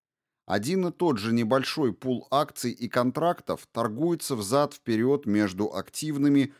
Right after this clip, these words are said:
краткосрочными и или профессиональными трейдерами. Крошечная часть находящихся в обращении акций и контрактов как бы болтается туда-сюда, зачастую принося небольшую прибыль или незначительный убыток.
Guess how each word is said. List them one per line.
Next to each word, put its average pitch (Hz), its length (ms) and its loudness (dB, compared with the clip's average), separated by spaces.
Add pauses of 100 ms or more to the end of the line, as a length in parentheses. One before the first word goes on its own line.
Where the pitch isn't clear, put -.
(160)
краткосрочными 147 1200 0 (120)
и 131 420 0
или 117 300 0
профессиональными 92 1040 0
трейдерами. 78 640 -4 (640)
Крошечная 165 800 2
часть 156 460 0
находящихся 117 840 0
в 107 80 2
обращении 101 800 0
акций 104 400 -2
и 90 160 -8
контрактов 113 800 -2 (280)
как 151 220 0
бы 139 80 0
болтается 131 760 0
туда-сюда, 110 840 -2 (300)
зачастую 113 720 0
принося 110 500 2
небольшую 98 640 0
прибыль 147 540 -2
или 175 220 -2
незначительный 104 960 0
убыток. 85 580 -10